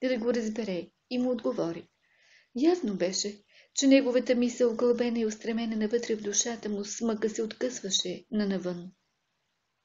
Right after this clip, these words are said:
Че с дядата Вида наистина ставаше нещо недобро,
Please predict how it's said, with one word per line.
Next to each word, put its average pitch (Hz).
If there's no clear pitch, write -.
Че 247
с 233
дядата 349
Вида 254
наистина 233
ставаше -
нещо 208
недобро, 214